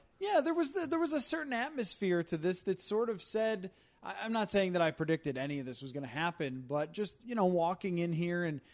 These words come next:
there was a little bit of like, you know, I think the Bears are gonna be loose tonight. I mean, like, there's really nothing to lose. And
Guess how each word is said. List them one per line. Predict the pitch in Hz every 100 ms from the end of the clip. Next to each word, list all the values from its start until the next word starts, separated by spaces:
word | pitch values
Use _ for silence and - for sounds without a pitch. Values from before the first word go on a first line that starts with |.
| -
there | 175
was | 185
a | 196
little | 180 202 220
bit | 208
of | 202 190
like, | 202 196 233
you | 233
know, | 262 370
I |
think | 302 359
the | 349
Bears | 302 254 349 320
are |
gonna | 392 381
be | 320
loose | 240 320 311 -
tonight. | 185 139 117 127
I |
mean, | 170 190
like, | 190 190
there's | 208 180
really | 156 208 269
nothing | 185 165 175 196 175
to |
lose. | 143 143 156 190 180
And | 165